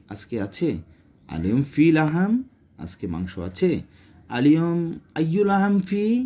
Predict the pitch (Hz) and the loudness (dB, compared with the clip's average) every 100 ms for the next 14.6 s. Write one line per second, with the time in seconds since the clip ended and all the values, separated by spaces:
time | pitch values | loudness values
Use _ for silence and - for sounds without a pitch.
0 | 254 _ _ - 110 123 165 190 - 123 | -6 _ _ -6 0 2 2 -2 -2 2
1 | 160 175 170 180 185 190 202 247 294 120 | 4 2 2 2 0 0 -2 -2 -2 -8
2 | - 117 - 139 127 92 90 58 73 - | -8 -10 -4 -2 0 -2 -4 -10 -12 -12
3 | - - _ - - _ _ - 151 247 | -20 -20 _ -20 -20 _ _ -4 -2 -2
4 | - - 76 92 - - - - 196 - | 0 0 0 -2 -16 -20 -6 0 2 4
5 | 180 175 156 151 156 180 180 - 131 139 | 4 4 4 0 0 -2 -2 -2 0 2
6 | 151 175 165 - 160 165 170 170 165 101 | 2 2 -4 -2 0 2 4 4 4 2
7 | 87 - - 87 87 - 87 71 - _ | -2 -8 -10 -8 -10 -10 -12 -12 -14 _
8 | _ _ - 101 110 117 147 170 147 107 | _ _ -2 0 0 0 0 0 0 0
9 | 98 127 139 104 - - - 107 127 143 | 0 -2 -2 -6 -10 -12 -8 -4 0 2
10 | 147 143 123 123 156 120 101 113 117 117 | 2 0 -2 -4 -4 -4 -4 -2 0 2
11 | 113 92 90 87 120 147 147 151 165 139 | 0 -2 -4 -2 0 0 0 0 2 0
12 | 120 131 175 220 - - - - 101 110 | -4 0 0 0 -6 -16 -20 -16 -4 -2
13 | 113 170 185 - 92 - 98 95 87 87 | 0 0 -2 -6 -8 -6 -2 -2 -2 -4
14 | 80 80 - 58 62 - | -4 -8 -10 -10 -10 -12